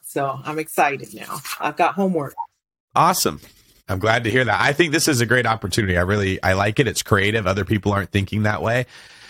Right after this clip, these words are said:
Speaker 2: Anytime you can get into an area of investment that isn't just the bread and butter that everybody else is doing, run of the mill, buy a house, rent it out,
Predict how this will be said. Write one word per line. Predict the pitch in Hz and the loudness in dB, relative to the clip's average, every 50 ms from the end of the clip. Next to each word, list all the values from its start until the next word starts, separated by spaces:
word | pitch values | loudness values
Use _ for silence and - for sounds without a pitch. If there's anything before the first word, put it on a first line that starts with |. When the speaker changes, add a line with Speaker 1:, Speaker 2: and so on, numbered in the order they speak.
| - _ - | -12 _ 0
Speaker 2:
Anytime | 127 147 175 185 175 - 190 180 180 180 165 | 0 2 2 2 2 2 2 4 2 2 2
you | 135 143 147 | 2 0 0
can | - 160 139 | 0 0 0
get | 120 127 131 | 0 0 0
into | 131 131 - 151 139 131 120 - - | 0 0 0 0 0 0 0 -2 -2
an | 98 110 110 | -2 -2 0
area | 90 113 117 120 120 123 120 107 | 0 2 2 2 2 2 0 0
of | 110 107 | 0 0
investment | 110 95 85 92 95 101 - - - 117 98 - | -2 0 0 0 0 0 0 0 -2 -2 0 0
that | 104 87 - | -2 -2 0
isn't | - 104 104 107 117 110 71 | 0 0 2 2 0 -2 -4
just | 82 - 107 101 98 - - - - 90 | -4 -2 -2 0 0 0 -2 -4 -6 -8
the | - 90 | -8 -4
bread | - 101 101 98 101 | -2 0 0 0 0
and | 95 85 | -2 -2
butter | 95 92 92 92 87 | -2 0 0 0 -2
that | 82 85 | -2 -2
everybody | 87 87 85 87 82 87 85 82 85 | -2 -2 -2 -2 -2 -2 0 0 0
else | 85 85 80 - | 0 -2 -2 -4
is | 95 82 - | -4 -4 -4
doing, | - 87 87 87 87 85 82 | -2 -2 0 0 0 0 0
run | 85 87 87 | 0 0 0
of | 90 85 | 0 0
the | 82 85 | -2 0
mill, | 85 85 85 85 85 85 | 0 0 0 0 0 0
buy | 78 - 85 85 85 | 0 0 0 2 2
a | 85 85 | 2 2
house, | 85 87 85 85 82 - - | 2 2 0 0 -2 -2 -2
rent | 85 85 80 - 87 | -2 -2 -2 -2 0
it | 82 | 0
out, | 82 85 90 87 - | 2 2 2 0 -4